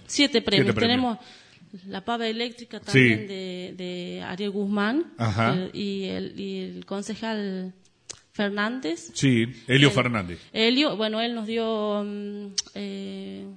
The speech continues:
Speaker 1: una ayuda económica y con eso dijimos, "Bueno, hagamos más". Ella decidió comprar tela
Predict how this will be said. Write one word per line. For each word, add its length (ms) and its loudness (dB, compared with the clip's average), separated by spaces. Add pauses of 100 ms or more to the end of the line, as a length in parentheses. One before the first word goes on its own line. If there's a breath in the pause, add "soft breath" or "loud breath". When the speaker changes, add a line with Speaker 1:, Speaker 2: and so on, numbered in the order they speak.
(140)
Speaker 1:
una 220 -4
ayuda 260 2
económica 580 0
y 120 -2
con 220 -4
eso 320 -2 (500 soft breath)
dijimos, 420 -4
"Bueno, 240 -2
hagamos 280 0
más". 380 0
Ella 320 -2
decidió 560 -4
comprar 440 -6
tela 340 2